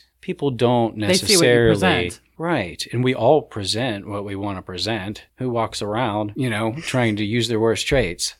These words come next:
Speaker 1: Anyways, yeah, the seven one thing, if anybody does this thing and you look at sevens and ones, to see a seven living with a one, Lisa is black and white and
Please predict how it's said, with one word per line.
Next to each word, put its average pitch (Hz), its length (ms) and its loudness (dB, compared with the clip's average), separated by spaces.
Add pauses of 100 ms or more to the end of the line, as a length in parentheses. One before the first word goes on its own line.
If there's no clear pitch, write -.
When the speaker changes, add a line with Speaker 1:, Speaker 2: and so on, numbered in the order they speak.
Speaker 1:
Anyways, 120 540 4
yeah, 113 220 4
the 92 160 -4
seven 135 500 4
one 131 300 2
thing, 180 420 -4 (260)
if - 220 -10
anybody 107 640 -4
does 98 280 -10
this 90 160 -6
thing 90 260 -12
and 90 80 -14
you 95 220 -14 (120)
look 101 160 -12
at - 120 -12
sevens 95 400 -8
and 90 120 -18
ones, 90 420 -10
to - 100 -10
see 123 520 -2
a 101 120 -10
seven 120 600 0
living 113 320 0
with 101 140 -4
a 92 80 -10
one, 107 520 -4 (200)
Lisa 165 640 -2
is 92 380 -6 (260)
black 113 440 -4
and 196 180 -4
white 113 320 -2 (100)
and 123 500 0